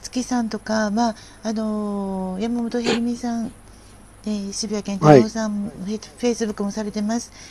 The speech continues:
Speaker 1: えー、藤田隆さんの、えー、Twitterの方でも、よかったら、あの、いろんな意見を、これ、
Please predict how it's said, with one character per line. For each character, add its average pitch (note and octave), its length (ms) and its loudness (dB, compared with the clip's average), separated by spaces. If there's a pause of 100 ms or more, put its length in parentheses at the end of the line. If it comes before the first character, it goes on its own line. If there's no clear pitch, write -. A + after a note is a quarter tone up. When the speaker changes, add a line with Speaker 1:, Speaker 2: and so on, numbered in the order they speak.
(260)
Speaker 1:
え G#3 40 -4
ー、 G3 40 -4
藤 - 220 -2
田 B3+ 80 0
隆 C4 280 -4
さ C#4 160 0
ん A3+ 60 2
の、 G3 320 -2
え F#3 120 -4
ー、 F#3 40 -4
Twitter F#3+ 320 -6
の G#3 100 -2
方 A3 140 0
で F#3 160 -2
も、 E3 220 -6 (400)
よ G#3+ 100 -4
か A#3 120 -2
っ - 40 -6
た F#3+ 160 -4
ら、 F#3+ 300 -2
あ E3 40 -8
の、 E3+ 220 -10
い - 100 -4
ろ F#3+ 100 -4
ん G3 60 -4
な F#3 60 -4
意 F3 60 -4
見 E3+ 320 -6
を、 D3 60 -6
こ - 140 -6
れ、 G3 140 -4